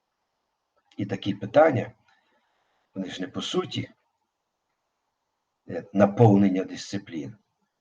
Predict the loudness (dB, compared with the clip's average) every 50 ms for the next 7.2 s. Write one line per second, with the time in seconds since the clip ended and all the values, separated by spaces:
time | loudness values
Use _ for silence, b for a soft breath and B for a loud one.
0 | _ _ _ _ _ _ -16 -16 -14 -12 -12 -8 -4 -4 -2 -2 0 2 2 2
1 | 0 0 -4 -6 -6 -4 -4 -2 -2 -4 -6 -10 -14 -16 -16 -20 -20 -20 -20 _
2 | -10 -6 -4 -4 -4 -4 -6 -8 -8 -6 -6 -6 -6 -6 -8 -8 -8 -8 -10 -12
3 | -14 -14 -12 -10 -8 -6 -6 -6 -8 -12 b b b b b b b b b b
4 | b b b b b b b b _ _ _ _ -12 -6 -2 0 0 0 0 -2
5 | -10 -12 -10 -10 -12 -12 -14 _ _ -8 -8 -8 -8 -8 -12 -16 -18 -18 -18 -18
6 | -18 -20 -20 -18 -12 -8 -6 -6 -6 -6 -6 -4 -4 -4 -4 -6 -10 -16 -16 -18
7 | -20 -20 _